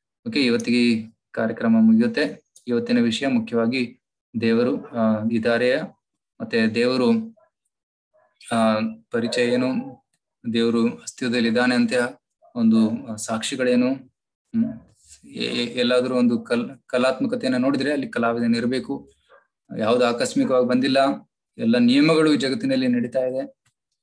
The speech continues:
So, ಅದ್ರ ಬಗ್ಗೆ ನಾವು, ಆ, ಚರ್ಚೆ ಮಾಡಿದ್ವಿ. ನಂತರ ಭಗವಂತನ ಮೂರು ರೂಪ-, ರೂಪಗಳು, ಭಗವಂತ, ಪರಮಾತ್ಮ, ಮತ್ತೆ ಬ್ರಹ್ಮನ್, ಪರಮಾತ್ಮ, ಮತ್ತೆ ಭಗವಾನ್,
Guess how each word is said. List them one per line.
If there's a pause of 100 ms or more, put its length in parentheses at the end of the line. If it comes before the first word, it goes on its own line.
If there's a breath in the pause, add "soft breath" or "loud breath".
(180)
So,
ಅದ್ರ
ಬಗ್ಗೆ
ನಾವು, (240)
ಆ,
ಚರ್ಚೆ
ಮಾಡಿದ್ವಿ.
ನಂತರ
ಭಗವಂತನ
ಮೂರು
ರೂಪ-,
ರೂಪಗಳು, (400)
ಭಗವಂತ, (480)
ಪರಮಾತ್ಮ,
ಮತ್ತೆ (240)
ಬ್ರಹ್ಮನ್,
ಪರಮಾತ್ಮ,
ಮತ್ತೆ
ಭಗವಾನ್,